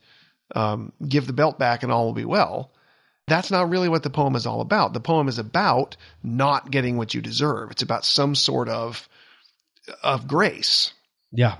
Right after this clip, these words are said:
Speaker 1: And it
Speaker 2: agreed.
Speaker 1: sounds like in Emily's interpretation is that that is what the poem, or that's what the film is,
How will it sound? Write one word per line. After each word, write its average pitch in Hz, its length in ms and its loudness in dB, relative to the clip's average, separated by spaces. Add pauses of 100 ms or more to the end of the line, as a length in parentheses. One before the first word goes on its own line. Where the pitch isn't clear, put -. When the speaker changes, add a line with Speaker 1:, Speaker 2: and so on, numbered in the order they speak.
(120)
Speaker 1:
And 143 140 2
it 147 120 0
Speaker 2:
agreed. 113 60 2
Speaker 1:
sounds 180 260 2
like 143 300 2
in 139 300 0 (220)
Emily's 151 400 2
interpretation 127 560 0
is 113 100 -2
that - 160 -4
that 131 220 4
is 135 160 0
what 127 180 -6
the - 40 -8
poem, 113 520 -2 (280)
or 139 80 2
that's 147 180 4
what 143 100 -4
the 104 80 -8
film 123 520 2
is, 117 520 0